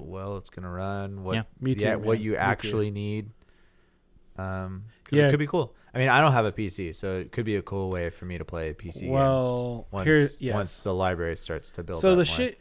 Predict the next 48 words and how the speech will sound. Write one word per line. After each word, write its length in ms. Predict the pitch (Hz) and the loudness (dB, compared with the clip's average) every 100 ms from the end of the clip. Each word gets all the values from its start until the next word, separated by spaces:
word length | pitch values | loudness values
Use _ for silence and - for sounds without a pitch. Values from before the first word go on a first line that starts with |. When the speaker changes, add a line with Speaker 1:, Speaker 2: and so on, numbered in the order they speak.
| 151 | 2
Speaker 3:
the 60 | 147 | 2
shitty 400 | - 294 320 214 | 4 4 4 4
thing 260 | 151 131 120 | 2 -2 -2
is, 240 | 120 120 | -4 -4
is 180 | 117 120 | -6 -4
that 280 | 120 113 - _ - - | -4 -6 -10 _ -20 -6
it's 300 | 139 135 - | -2 -2 -2
not, 360 | 143 160 160 - _ _ _ - | 0 0 0 -4 _ _ _ -2
it's 200 | 139 147 | 0 0
its 260 | 123 - - | -2 -4 0
own 240 | 156 147 | 2 2
console. 580 | - - 147 131 95 80 | 0 -2 -2 -2 -8 -12
So 300 | - 127 120 | -6 -4 -2
you're 180 | 120 143 | 0 0
not 180 | 156 - | 0 -4
playing 500 | - 151 151 143 123 | -6 -2 0 0 -2
with 440 | 120 113 107 - - - _ - _ _ _ _ _ _ _ _ _ 139 | -4 -4 -6 -12 -20 -20 _ -20 _ _ _ _ _ _ _ _ _ 0
you're 80 | 170 | 2
not 180 | 165 | 2
playing 340 | - 156 160 151 | -2 -2 0 0
with 120 | 127 | 0
people 240 | 131 123 123 | -2 -4 -6
on 160 | 110 | -8
P 160 | 110 107 | -8 -8
C 460 | - 135 127 120 | -4 -2 0 -2
or 80 | 107 | -6
PlayStation 600 | - 131 120 120 101 107 | -4 -4 -2 -6 -8 -10
or 160 | 104 127 | -8 -8
Xbox. 380 | - 104 104 120 | -8 -10 -10 -12
You're 80 | |
playing 280 | - 139 139 | -6 -4 -2
with 80 | 87 | -2
Speaker 1:
Oh, 20 | |
you 60 | 85 98 | -2 -2
have 60 | |
Speaker 3:
people 20 | |
Speaker 1:
to 60 | - | -6
play 80 | 101 | -8
with 80 | 92 | -2
other, 80 | 151 | 2
Speaker 3:
only 300 | 170 175 165 | 2 2 2
on 120 | 156 | 0
Speaker 1:
other 100 | 143 | -2
Speaker 3:
Stadia. 320 | - 139 123 90 | -2 -2 -2 -4
Speaker 1:
people 300 | 87 85 - | -6 -8 -8
Speaker 2:
Yeah. 200 | 117 95 | -6 -4
Speaker 1:
on 120 | 78 | -6
Stadia, 360 | - - - | -10 -12 -12